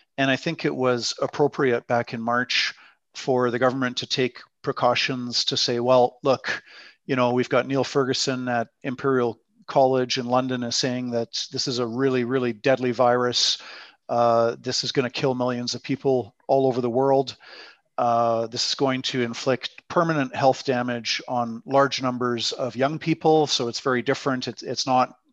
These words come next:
uh, this, this isn't a virus that just targets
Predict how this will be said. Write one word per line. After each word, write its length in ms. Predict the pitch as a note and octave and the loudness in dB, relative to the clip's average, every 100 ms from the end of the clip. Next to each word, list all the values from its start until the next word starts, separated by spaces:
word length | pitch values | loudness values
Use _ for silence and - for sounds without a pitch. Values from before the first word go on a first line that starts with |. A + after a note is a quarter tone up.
| - | -8
uh, 200 | C3 B2 B2 | -6 -6 -8
this, 220 | C3 - | -8 -8
this 220 | C3 C3 | -2 0
isn't 260 | D#3 D3+ C#3 | 0 0 0
a 60 | |
virus 580 | A#2 B2+ C3 B2 A2+ - | 4 4 6 4 0 0
that 240 | C3 A#2+ - - - - - - | 0 -2 -2 -18 -18 -18 -20 -4
just 240 | D3+ - | -2 -2
targets 480 | C#3 C3 B2 A#2 - | 0 0 2 -2 -6